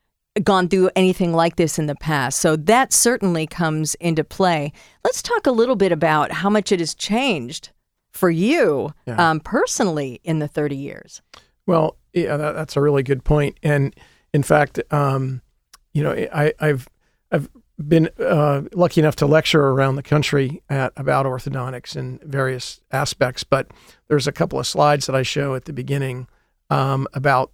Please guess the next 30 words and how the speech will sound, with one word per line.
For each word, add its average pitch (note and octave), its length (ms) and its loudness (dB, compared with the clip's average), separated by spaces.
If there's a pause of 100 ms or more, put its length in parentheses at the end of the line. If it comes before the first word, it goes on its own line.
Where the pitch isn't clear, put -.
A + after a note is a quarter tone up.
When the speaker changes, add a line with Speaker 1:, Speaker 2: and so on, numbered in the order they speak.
Speaker 2:
what D#3+ 320 -2 (140)
changes C3+ 640 2 (280)
have, C3+ 320 -4
have D3 160 2
occurred D#3 360 2
since - 460 -8
I C#3+ 80 -2
started C3 340 -2
practice B2+ 400 -2
in C3 80 -10
nineteen B2+ 320 -12
eighty-six. B2+ 720 -6 (600)
Um, C3 520 0 (680)
and D3 220 2
the C#3+ 100 2
technology E3 720 2
with C#3+ 240 0
the, C3+ 320 0
uh, B2+ 240 -2
three D3 240 0
D C3+ 120 2
C B2+ 220 -4
T C#3 200 -12
scanning, D3 720 -2
the C3+ 120 -10
intraoral D3 600 0
scanning, C#3 520 -2
the B2+ 120 -14
three - 220 -2
D A2 180 -8